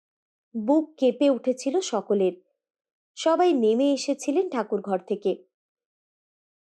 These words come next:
একবার দাদু জমির কাজে কোর্টে যাবার জন্য প্রস্তুত হলেন। বাড়ির সামনে গাড়ি দাঁড়িয়ে আছে। দাদু প্রস্তুত হয়ে বের হচ্ছেন।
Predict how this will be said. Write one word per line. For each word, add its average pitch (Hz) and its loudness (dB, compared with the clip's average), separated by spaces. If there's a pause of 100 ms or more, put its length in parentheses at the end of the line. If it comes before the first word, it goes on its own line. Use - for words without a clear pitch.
(100)
একবার 254 2 (360)
দাদু 240 2
জমির 262 0
কাজে 240 0
কোর্টে 262 2
যাবার 247 2
জন্য 285 0
প্রস্তুত - -2
হলেন। 180 0 (1160)
বাড়ির 240 2
সামনে 233 0
গাড়ি 208 2
দাঁড়িয়ে 233 2
আছে। 214 -2 (640)
দাদু 247 2
প্রস্তুত 294 -2
হয়ে 294 4
বের 240 2
হচ্ছেন। 277 -2